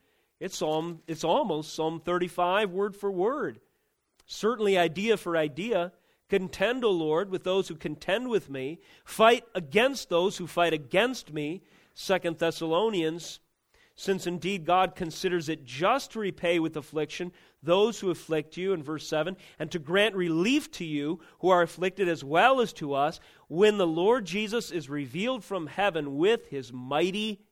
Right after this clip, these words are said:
angels, in flaming fire, inflicting vengeance on those who do not know God and on those who do not obey the gospel of our Lord Jesus." If you have only heard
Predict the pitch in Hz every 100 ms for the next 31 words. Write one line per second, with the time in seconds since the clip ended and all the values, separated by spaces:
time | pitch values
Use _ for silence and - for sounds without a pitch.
0 | _ - 156 170 156 120 101 - - _
1 | _ _ _ _ - 254 311 302 262 -
2 | 208 277 269 247 220 196 - 196 165 143
3 | 165 196 _ _ _ - - 233 208 156
4 | - 190 302 - 294 269 185 214 214 165
5 | 190 180 - 165 156 143 139 143 202 -
6 | _ _ - 190 139 214 285 269 233 190
7 | 196 175 156 151 156 165 208 - 175 175
8 | 160 180 240 262 - 170 - 214 262 226
9 | 202 180 156 160 165 165 156 165 165 -
10 | 147 151 - 151 151 151 165 160 139 135
11 | 147 - 165 196 - - - - _ _
12 | _ _ _ _ _ _ _ _ - 131
13 | 202 262 220 180 196 247 240 175 147 127
14 | 127 151